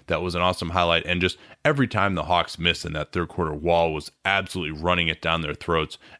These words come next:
and it was a layup or a three or, or a dunk for somebody in transition. I mean, I, I don't know how many fast break points they officially, uh, ended up with here, twenty-five, which is a ton for a playoff game. Uh, and the Wizards' biggest lead was only fifteen, but they really led by double digits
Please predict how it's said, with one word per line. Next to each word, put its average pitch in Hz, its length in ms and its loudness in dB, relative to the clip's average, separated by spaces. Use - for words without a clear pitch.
and 82 80 0
it 82 40 2
was 82 120 -2
a 73 60 -4
layup 82 480 2
or 76 120 -4
a 73 80 -4
three 82 420 0
or, 78 220 -2
or 85 180 2
a 78 60 0
dunk 82 340 0
for 78 140 -6
somebody 78 360 0
in 73 80 -2
transition. 76 520 -2
I 76 60 -2
mean, 76 160 -2
I, 71 160 -2
I 90 80 2
don't 92 100 0
know 87 120 0
how 87 120 0
many 80 160 2
fast 78 380 -2
break 82 240 0
points 76 340 -4
they 76 160 2
officially, 78 680 0
uh, - 80 -12
ended 82 260 2
up 92 180 0
with 78 200 -4
here, 78 160 -4
twenty-five, 85 760 0
which 78 180 -6
is 80 160 -6
a - 60 -6
ton 87 440 -4
for - 180 -10
a - 60 -8
playoff 80 480 2
game. 78 340 -4
Uh, 80 400 2
and 90 180 0
the 87 60 2
Wizards' 98 340 0
biggest 90 380 0
lead 90 200 -2
was 80 140 -4
only 85 160 -2
fifteen, 85 440 -4
but 73 120 -12
they 101 100 0
really 101 280 4
led 82 320 0
by 78 120 2
double 78 300 -2
digits 80 480 -4